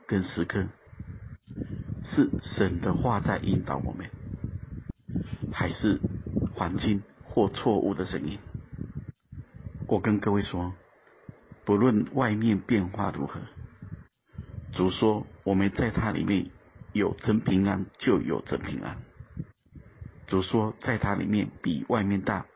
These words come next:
就比外面大。我们需要的只是用信心求神开这个眼，把他的话接到我们生命中。环境是一时的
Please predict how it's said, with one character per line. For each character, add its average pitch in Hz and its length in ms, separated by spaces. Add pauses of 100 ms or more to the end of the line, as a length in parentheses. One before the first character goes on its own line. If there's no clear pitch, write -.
就 107 200
比 - 280
外 95 140
面 87 180
大。 - 240 (1400)
我 107 80
们 104 160
需 117 200
要 120 140
的 95 260
只 - 140
是 - 240 (100)
用 110 300 (160)
信 107 360
心 104 340 (240)
求 98 200
神 98 260
开 95 200
这 95 140
个 92 80
眼， 73 260 (460)
把 101 200 (100)
他 117 180
的 104 80
话 113 320 (340)
接 113 220
到 120 160
我 95 140
们 90 160
生 87 180
命 92 160
中。 78 200 (1700)
环 101 220
境 110 260
是 - 240
一 - 140
时 - 160
的 - 200